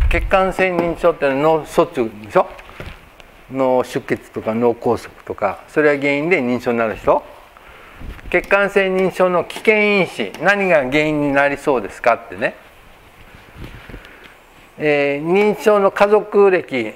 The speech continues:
その方の家族、はい、甲状腺機能低下症、甲状腺機能、聞いたことないよね。頭部外傷の既往、昔頭怪我しましたかってね。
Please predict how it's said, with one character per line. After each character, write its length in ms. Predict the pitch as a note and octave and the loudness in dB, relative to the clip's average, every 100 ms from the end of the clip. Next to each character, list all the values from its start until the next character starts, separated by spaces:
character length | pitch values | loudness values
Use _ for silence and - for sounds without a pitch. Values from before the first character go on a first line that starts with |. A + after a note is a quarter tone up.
| - - | -14 -2
そ 120 | F#3 | 0
の 200 | F#3+ F#3 | 2 2
方 320 | F#3+ F3+ F#3+ | 0 0 0
の 180 | F3+ F3+ | 2 0
家 180 | F#3 G3+ | 2 2
族、 680 | F#3+ F#3+ - C#3 A#2+ A2 - - - - - - - - - - | 2 -2 -4 0 0 -2 -8 -16 -18 -20 -20 -20 -20 -20 -20 0
は 80 | D#3 | 0
い、 80 | C#3 | 2
甲 320 | - G3+ G3+ | 2 4 6
状 200 | G#3 G#3 | 4 4
腺 300 | G#3 G3 F#3+ | 2 -2 -2
機 180 | - G3+ | 0 2
能 220 | E3 C3+ | 4 2
低 300 | - D#3+ D3+ | 0 0 2
下 140 | D#3 | -2
症、 360 | D3 C3+ B2+ - - - | 2 2 2 -2 -16 -20
甲 220 | - D3+ C#3+ | -2 -2 2
状 160 | D3 | 0
腺 240 | C3+ C3 B2+ | 0 -2 -2
機 140 | C3 | -4
能、 280 | A2 F#2+ F#2 - A2 - | -4 -8 -14 -20 -18 -6
聞 100 | E3 | -2
い 20 | |
た 120 | E3 | 0
こ 80 | D3+ | 0
と 120 | B2+ | 0
な 120 | B2 | -2
い 20 | |
よ 80 | G#2 | -2
ね。 160 | B2 E3 - - - - - - _ _ - | -4 -6 -8 -20 -20 -20 -20 -20 _ _ 4
頭 240 | A#3 A3 | 6 6
部 220 | D#3+ C#3 | 2 2
外 260 | C3 D3 D3+ | 4 4 2
傷 140 | D#3 | 2
の 240 | C#3+ C#3 C3 | 2 0 -2
既 120 | C#3+ | 2
往、 300 | C#3+ C3+ A#2 - - - - - - - - - - - - | 4 4 0 -6 -18 -20 -20 -20 -20 -20 -20 -20 -20 -20 -6
昔 360 | E3 F#3 F3+ | 2 2 4
頭 360 | F3+ F3 F#3+ E3+ | 2 2 0 0
怪 140 | D#3 | 2
我 120 | E3 C#3 | 2 2
し 140 | C3 | -2
ま 140 | B2+ | -4
し 60 | - | -4
た 100 | G#2 | -4
か 180 | - A#2 | 0 0
っ 20 | |
て 340 | - - G2 | -2 -16 -10
ね。 140 | G3+ | -10